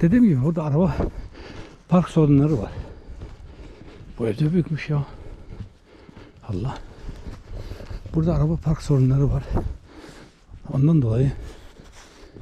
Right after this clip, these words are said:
her yerde büyük büyük garajlar yaptırıyorlar. Ya da kendi bahçesine park alanı bıraktırıyor. Orada da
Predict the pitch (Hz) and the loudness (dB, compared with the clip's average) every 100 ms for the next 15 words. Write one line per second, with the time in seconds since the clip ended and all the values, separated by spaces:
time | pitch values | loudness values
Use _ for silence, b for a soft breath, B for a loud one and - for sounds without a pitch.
0 | B B - 147 135 117 110 131 - - | B B -4 0 2 2 2 -2 -4 -16
1 | - - B B B B B - 139 139 | -16 -16 B B B B B -10 0 2
2 | 131 135 143 127 131 123 135 123 - - | 2 -4 0 0 2 2 2 0 -2 -4
3 | 110 110 85 B B B B B B B | -2 -2 -4 B B B B B B B
4 | B 139 107 - 139 - 135 131 123 92 | B -4 -4 -2 -2 0 2 2 2 -2
5 | - 135 127 151 143 - 123 120 135 120 | -4 0 0 2 0 2 2 2 2 0
6 | - - 113 85 B B B B B B | -2 -8 -8 -8 B B B B B B
7 | B B B B - - - - - - | B B B B -14 -12 -10 -12 -8 -10
8 | - 139 143 90 127 110 | -8 -4 -2 0 -2 -4